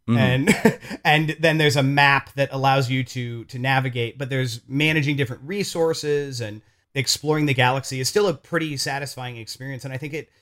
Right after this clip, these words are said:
Speaker 2: it catered to sort of a combination of, I guess, a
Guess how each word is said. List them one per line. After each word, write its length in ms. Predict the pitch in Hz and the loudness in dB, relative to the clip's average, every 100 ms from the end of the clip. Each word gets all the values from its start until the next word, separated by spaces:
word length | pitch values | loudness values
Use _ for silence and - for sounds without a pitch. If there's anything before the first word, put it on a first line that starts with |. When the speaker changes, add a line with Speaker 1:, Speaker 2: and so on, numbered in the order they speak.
| _ _ | _ _
Speaker 2:
it 220 | 151 143 _ _ | -2 -2 _ _
catered 340 | 190 208 220 | 0 2 2
to 100 | 185 | 0
sort 160 | 175 165 | -2 -2
of 60 | |
a 80 | 139 | -4
combination 880 | - 123 127 127 123 127 135 127 123 - | -4 -4 -4 -4 -8 -8 -6 -6 -8 -8
of, 640 | 123 120 117 113 107 _ _ _ _ _ - | -8 -6 -8 -12 -18 _ _ _ _ _ -4
I 80 | 143 | -2
guess, 180 | 170 | 2
a 260 | 165 143 | 0 0